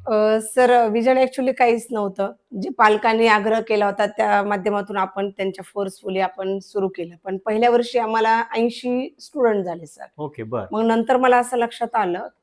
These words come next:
Speaker 1: की हे गट्स आपल्याकडे होते
Speaker 2: हम्म.
Speaker 1: किंवा हे आपण करू शकत नव्हतो.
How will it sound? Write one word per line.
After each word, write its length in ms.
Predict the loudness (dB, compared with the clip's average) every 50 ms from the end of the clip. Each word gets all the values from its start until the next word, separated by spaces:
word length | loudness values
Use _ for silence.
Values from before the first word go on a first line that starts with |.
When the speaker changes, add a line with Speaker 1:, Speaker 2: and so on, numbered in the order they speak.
| _
Speaker 1:
की 100 | -6 -4
हे 180 | 0 2 2 4
गट्स 300 | 6 6 4 4 6 4
आपल्याकडे 380 | 4 4 4 0 0 0 0 0
होते 380 | 2 2 0 2 2 2 2 0
Speaker 2:
हम्म. 400 | -4 -10 _ _ _ -10 -2 2
Speaker 1:
किंवा 160 | 4 4 6
हे 80 | 6
आपण 260 | 4 4 2 0 -2 -2
करू 220 | 0 0 0 0
शकत 400 | 0 0 -2 -2 -2 -4 -4 -4
नव्हतो. 320 | -6 -8 -8 -10 -12 -16